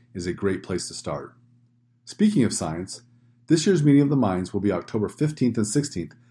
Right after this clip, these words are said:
at Cleveland University in Kansas City, and the topic will be instrumentation. If you're a Gonstead diplomat or have been in practice for twenty years or more,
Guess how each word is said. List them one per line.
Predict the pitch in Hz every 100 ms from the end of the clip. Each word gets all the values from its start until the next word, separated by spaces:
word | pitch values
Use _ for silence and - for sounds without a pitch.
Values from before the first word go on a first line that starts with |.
| -
at | 90
Cleveland | - 131 147 143
University | 147 123 104 104 98
in | 80
Kansas | - 95 92
City, | - 82 71 - _ _ _ -
and | 175
the |
topic | 87 185 185 90 - _ _
will | 95
be | 95 95
instrumentation. | - 92 85 107 95 - - _ _ _ _ _ _ -
If | - 151
you're | 160
a |
Gonstead | 139 151 151 147
diplomat | 127 120 123 127 - -
or | 104
have | 95
been | 113 113
in | 104
practice | 110 110 117
for | -
twenty | 90 120 120
years | 113 101
or |
more, | 90 85 82